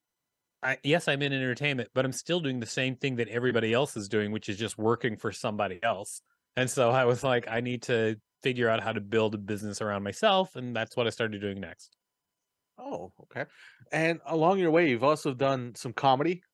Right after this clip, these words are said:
Speaker 2: I've actually been watching some of your comedy stand-up from, like, uh, way back when, w-, back in the early two thousands, early, or late nineties, if you will. And you were,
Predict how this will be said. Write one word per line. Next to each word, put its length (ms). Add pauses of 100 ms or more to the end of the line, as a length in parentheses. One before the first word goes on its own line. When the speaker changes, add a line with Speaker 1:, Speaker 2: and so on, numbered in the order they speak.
Speaker 2:
I've 200
actually 420
been 280
watching 320
some 140
of 40
your 100
comedy 280
stand-up 420 (360)
from, 140
like, 160 (180)
uh, 320
way 440
back 260
when, 340
w-, 200 (180)
back 240
in 200 (340)
the 60
early 260
two 120
thousands, 440
early, 180 (100)
or 200
late 160
nineties, 380
if 120
you 80
will. 180 (520)
And 280
you 220
were, 300